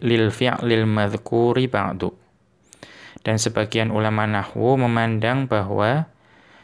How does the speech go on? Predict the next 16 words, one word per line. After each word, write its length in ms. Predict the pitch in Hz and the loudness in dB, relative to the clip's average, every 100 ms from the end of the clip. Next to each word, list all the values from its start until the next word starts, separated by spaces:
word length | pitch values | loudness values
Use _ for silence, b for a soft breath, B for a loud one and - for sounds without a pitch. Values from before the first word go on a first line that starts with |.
| b b _ | b b _
kata 400 | - 127 135 135 | -2 0 2 2
marf-, 320 | 131 123 - | 2 0 0
isim 320 | 135 - 147 | -2 2 2
yang 160 | 143 123 | 2 2
marfu' 480 | 117 117 117 - - | 2 0 -2 -4 -4
tadi, 560 | - 101 95 107 143 | -4 -4 -2 -2 -2
yang 160 | 107 101 | -4 -4
di 80 | 101 | -2
awal 400 | 98 98 95 98 | 0 0 0 -2
tadi, 400 | 95 98 113 107 | -4 -2 -2 -2
itu 240 | 101 104 | -2 -2
adalah 400 | 104 101 101 113 | -2 -2 0 -2
fa'il 480 | 113 110 - 123 131 | -2 -2 -2 -2 -2
bagi 320 | 113 104 123 | -2 -2 -2
fi'il 400 | - 113 120 131 | -2 -4 -2 0
yang 320 | 117 127 151 | 0 0 -4